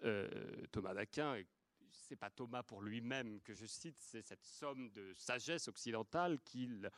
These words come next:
reformule, si vous voulez. La providence divine ne se borne pas à établir que tel ou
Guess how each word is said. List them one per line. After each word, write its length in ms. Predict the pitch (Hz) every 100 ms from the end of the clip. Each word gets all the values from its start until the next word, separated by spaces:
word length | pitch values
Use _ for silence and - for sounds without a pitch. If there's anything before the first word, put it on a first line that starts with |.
| -
reformule, 800 | 117 147 139 170 170 208 135 101
si 200 | - 104
vous 100 | 104
voulez. 300 | 98 78 - _ - - -
La 100 | 131
providence 580 | - 226 226 208 208 147
divine 560 | 120 151 135 240 254 196
ne 120 | 160
se 120 | -
borne 380 | 110 151 190 180
pas 300 | - 208 147
à 80 | 123
établir 600 | 139 147 135 165 175 123 - - -
que 100 | 147
tel 360 | - 233 233
ou 80 | 208